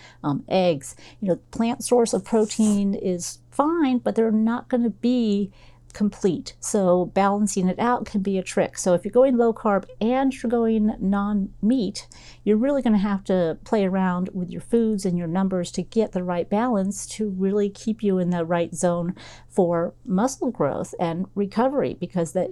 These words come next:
it is your processing of your protein, of course, with your other foods too, that help you recover and obviously leads to your increased metabolism and your muscle.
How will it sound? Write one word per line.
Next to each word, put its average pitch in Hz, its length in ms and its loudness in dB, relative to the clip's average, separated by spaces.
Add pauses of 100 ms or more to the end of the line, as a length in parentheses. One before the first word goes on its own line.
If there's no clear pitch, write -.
it - 300 0
is 269 480 0 (220)
your 196 140 0
processing 190 600 0
of 165 480 -4
your 165 140 -2
protein, 156 540 -2
of 151 80 -8
course, - 220 -2
with 165 180 -6
your 156 120 -4
other 277 220 2
foods - 320 -4
too, 254 360 2 (360)
that 214 140 4
help 208 240 2
you 196 100 -4
recover 175 540 -2
and 165 260 -4
obviously 165 400 -6
leads 156 380 -8
to 160 440 -2 (420)
your 165 140 -2
increased 165 640 -6
metabolism 160 840 -4
and 156 320 -8
your 175 180 -8
muscle. 247 400 -2